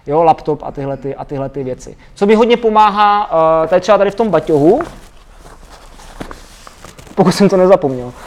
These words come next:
Jo, je tady tenhle ten, eh, Cabin Zero Bag na oblečení.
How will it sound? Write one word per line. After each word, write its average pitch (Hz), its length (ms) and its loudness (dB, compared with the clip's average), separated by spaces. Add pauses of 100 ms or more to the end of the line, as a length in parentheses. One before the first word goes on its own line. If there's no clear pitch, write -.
(760)
Jo, 165 260 6 (540)
je 170 100 4
tady 202 180 6
tenhle 208 240 4
ten, 214 260 2 (140)
eh, 196 60 -2 (480)
Cabin 202 280 2
Zero 196 280 6
Bag - 340 4 (480)
na 175 100 2
oblečení. 165 600 0